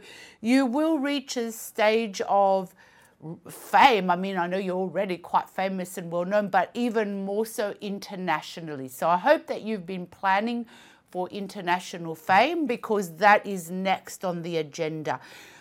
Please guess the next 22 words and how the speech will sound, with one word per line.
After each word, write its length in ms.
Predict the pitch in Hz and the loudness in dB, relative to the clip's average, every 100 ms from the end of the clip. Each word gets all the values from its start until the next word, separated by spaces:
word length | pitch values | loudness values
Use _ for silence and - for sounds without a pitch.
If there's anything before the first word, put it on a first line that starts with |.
| - | -2
I 140 | 247 285 | 2 2
do 400 | 208 262 320 403 | 0 -2 0 0
feel 420 | - 269 262 262 | -2 -2 0 2
that 200 | 220 208 | 0 -4
you 260 | 190 220 240 | -4 -4 -4
will 240 | 214 240 | -2 -2
need 540 | 220 214 233 240 233 - _ - _ _ _ _ _ _ _ - | -2 -2 -2 -2 -4 -10 _ -20 _ _ _ _ _ _ _ 4
almost, 460 | 427 523 587 554 | 6 10 8 8
like, 420 | 285 247 247 - - _ _ _ _ _ _ _ _ _ _ | 2 2 2 -10 -20 _ _ _ _ _ _ _ _ _ _
somebody 800 | - - - 381 403 427 403 359 | -14 -2 2 2 4 4 6 4
that 360 | 269 233 - - | 6 6 4 -2
can 320 | - 226 214 | 0 2 2
be, 220 | 233 233 | 0 0
like, 300 | 220 196 196 | 4 4 4
a 60 | 180 - | -2 -4
personal 600 | - 269 262 254 220 214 | 0 0 0 -4 -4 -4
assistant, 880 | 202 - 294 - - 269 247 233 226 | -6 -6 -6 -8 -6 0 4 2 2
more 400 | 226 277 320 320 | 2 4 4 0
of 100 | 269 | -4
somebody 600 | - 240 226 233 226 214 | -2 0 2 2 2 2
that 280 | 202 190 - | 2 2 -2
can 520 | - 202 190 185 185 | -4 0 0 -2 -8